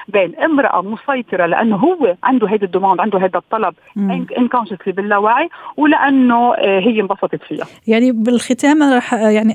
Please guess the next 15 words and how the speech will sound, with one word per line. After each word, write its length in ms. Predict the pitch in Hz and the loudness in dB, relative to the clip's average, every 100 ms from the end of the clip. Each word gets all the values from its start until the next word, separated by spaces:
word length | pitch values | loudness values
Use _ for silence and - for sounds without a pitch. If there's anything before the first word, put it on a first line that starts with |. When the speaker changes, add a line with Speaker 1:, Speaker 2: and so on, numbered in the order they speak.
| 240 | 0
Speaker 2:
آخ-، 120 | 233 | 0
أرجعك 440 | 202 254 240 220 233 | 0 0 0 0 2
مرة 200 | 233 - | 0 0
أخرى 360 | 220 - 214 | -4 -2 0
لل-، 220 | 202 202 196 | 2 2 2
لل-، 200 | 190 185 | 2 2
للجملة 480 | 185 185 185 240 | 0 0 2 4
اللي 120 | 214 202 | 4 2
بلشت 320 | 208 220 - | 2 0 -2
فيها، 220 | 233 208 | -2 0
يمكن 300 | 202 208 196 | 0 0 0
ما 60 | 202 | 0
سمعتيني 420 | 214 196 208 185 | 0 -2 0 -2
دكتورة 300 | 180 - 190 | -2 -2 2
ريما، 300 | 226 254 | 4 4